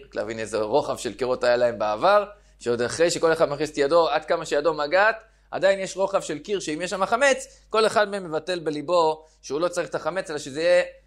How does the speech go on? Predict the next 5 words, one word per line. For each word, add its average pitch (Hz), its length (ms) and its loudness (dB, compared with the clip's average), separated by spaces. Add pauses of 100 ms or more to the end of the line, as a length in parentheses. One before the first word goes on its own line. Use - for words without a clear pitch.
(120)
הפקר 185 480 2
כאפרה, 143 580 4 (120)
כמו 151 140 -4
עפר 139 360 0
הארץ. 131 600 2